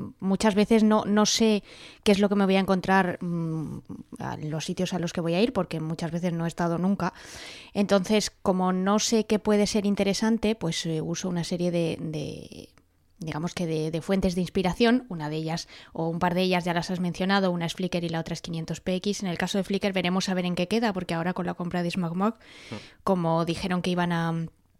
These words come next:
Speaker 1: a borrar muchos de los archivos de las cuentas gratuitas, pues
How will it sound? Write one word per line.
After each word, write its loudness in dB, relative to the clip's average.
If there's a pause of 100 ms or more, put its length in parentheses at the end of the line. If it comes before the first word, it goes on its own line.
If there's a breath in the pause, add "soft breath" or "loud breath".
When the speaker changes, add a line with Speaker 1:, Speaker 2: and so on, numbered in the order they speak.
(420)
Speaker 1:
a -2
borrar 6
muchos 2
de 0
los 0
archivos 0
de -2
las -2
cuentas 0
gratuitas, 0
pues -8